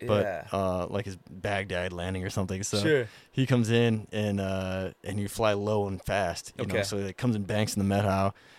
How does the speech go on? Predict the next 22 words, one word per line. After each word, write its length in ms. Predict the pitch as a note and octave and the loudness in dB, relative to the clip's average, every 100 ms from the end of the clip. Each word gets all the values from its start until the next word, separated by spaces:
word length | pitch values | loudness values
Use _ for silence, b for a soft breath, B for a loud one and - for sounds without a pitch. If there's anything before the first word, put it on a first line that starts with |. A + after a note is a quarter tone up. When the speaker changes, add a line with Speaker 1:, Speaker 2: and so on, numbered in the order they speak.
| B A2 | B 2
Speaker 1:
and, 60 | |
like, 120 | A2 | 2
Speaker 2:
Cool. 320 | A#2 C3+ C3+ A#2+ | 2 2 0 4
Speaker 1:
I'm 100 | B2 | 6
looking 240 | D3+ C#3+ | 6 6
at 80 | C#3 | 4
this 100 | A#2+ | 4
old 160 | C3+ B2 | 2 4
lookout, 360 | B2+ A#2 G#2 G#2 | 4 4 2 2
like, 240 | A2+ A2+ - | 0 -2 -4
out 200 | B2 A#2+ | -2 0
the 60 | A#2+ | 0
door. 260 | A#2+ B2 | 4 4
I'm 60 | A2 | 4
like, 80 | G#2 | 2
Speaker 2:
Yep. 120 | C3+ | 2
Speaker 1:
"Whoa, 220 | D3 C#3 | 2 -2
that's 160 | C3 B2 | -2 -2
cool," 340 | D3 C#3 C#3 | 4 6 8
you 60 | B2+ | 8
know? 220 | B2+ C3 | 8 8
And, 260 | B2 A#2 | 6 2